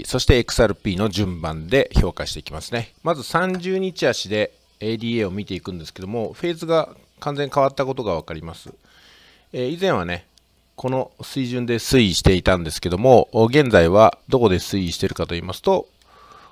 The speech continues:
こういった形ですよね。十四円ってものを抵抗ラインにして、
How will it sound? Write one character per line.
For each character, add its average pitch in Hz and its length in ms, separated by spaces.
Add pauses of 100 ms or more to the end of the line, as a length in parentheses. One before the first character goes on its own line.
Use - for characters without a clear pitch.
(120)
こ - 100
う 110 60
い - 20
っ - 20
た 82 120
形 85 220
で 85 100
す - 80
よ 92 80
ね。 151 220 (680)
十 202 280
四 233 180
円 135 140
っ - 20
て 95 140
も 92 140
の 90 180
を 117 200
抵 117 160
抗 113 200
ラ 104 140
イ 95 40
ン 80 40
に 73 160
し - 100
て、 101 260